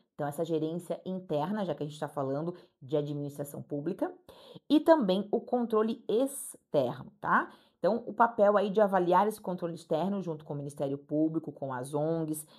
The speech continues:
na fiscalização das condições prisionais. Então, tanto a gerência interna quanto a externa, que é quem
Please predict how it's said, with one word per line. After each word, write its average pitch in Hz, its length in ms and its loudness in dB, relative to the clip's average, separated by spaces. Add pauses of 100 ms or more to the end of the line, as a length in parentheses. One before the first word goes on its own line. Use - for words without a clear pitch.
(140)
na 156 160 4
fiscalização 170 720 -2
das 156 120 -4
condições - 480 -10
prisionais. 151 720 -2
Então, - 180 -14 (460)
tanto 240 400 -6 (320)
a 143 120 -6
gerência 156 440 -4
interna 165 560 0
quanto 214 420 -4
a 233 120 0
externa, 214 460 -4
que 226 200 -4
é - 140 2
quem 220 280 -6